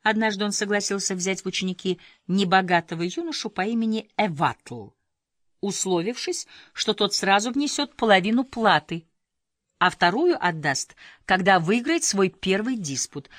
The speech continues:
Однако, пройдя обучение, Эватл вовсе передумал участвовать в диспутах. Неблагодарный ученик решил обмануть Протагора.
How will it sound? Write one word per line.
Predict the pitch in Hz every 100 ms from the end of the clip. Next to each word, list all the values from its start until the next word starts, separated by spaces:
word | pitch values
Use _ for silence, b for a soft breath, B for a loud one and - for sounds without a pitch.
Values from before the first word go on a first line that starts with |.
| B B _
Однако, | 202 208 330 403 196
пройдя | - 160 139 120 117 -
обучение, | 156 156 185 - 269 320 339 -
Эватл | 208 185 156 165 - 302
вовсе | 262 190 165 - - 247
передумал | 330 330 285 185 147 147 143
участвовать | 156 - 147 - - 147 143 - _
в | 135
диспутах. | 131 131 - 127 - - _ _ _ _ _ _ _ _
Неблагодарный | 131 147 156 156 160 156 147
ученик | 151 - 151 147
решил | 147 - 147
обмануть | 143 143 139 -
Протагора. | 143 143 151 143 107 -